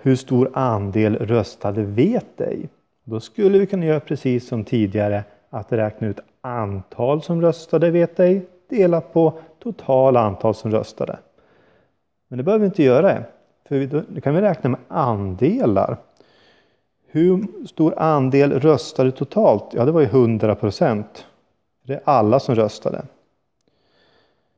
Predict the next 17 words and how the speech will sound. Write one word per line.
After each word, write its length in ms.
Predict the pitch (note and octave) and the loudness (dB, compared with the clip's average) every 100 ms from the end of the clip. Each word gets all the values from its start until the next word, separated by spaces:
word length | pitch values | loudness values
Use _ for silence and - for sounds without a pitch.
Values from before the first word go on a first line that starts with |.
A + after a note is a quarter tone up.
| _ _ - | _ _ -10
Sen 100 | C3 | -2
hade 160 | G3 | 0
vi 120 | F3+ | 2
då 120 | D#3 D3 | 2 0
femtio 640 | - - D#3 G#3 G#3 F#3 | -2 0 2 2 0 -2
procent 440 | D3 C3+ B2+ B2 - | 0 0 0 -2 -2
som 220 | A#2 A2+ | -2 0
röstade 340 | G#2+ - G2+ | -2 -2 -2
ja. 340 | G#2 G3+ - - - _ _ | 0 0 -4 -8 -14 _ _
Och 100 | C#3+ | -14
då 80 | C3 | -8
får 160 | - | 0
vi 60 | F#3 | 2
dra 140 | D#3 | 4
bort 220 | C#3 G#3+ - | 2 0 -4
femtio 600 | - A#2 G2+ F#2 - A2+ | -2 0 0 -4 -6 -8
procent. 640 | - - - C#3+ - _ | -8 -12 -12 -14 -20 _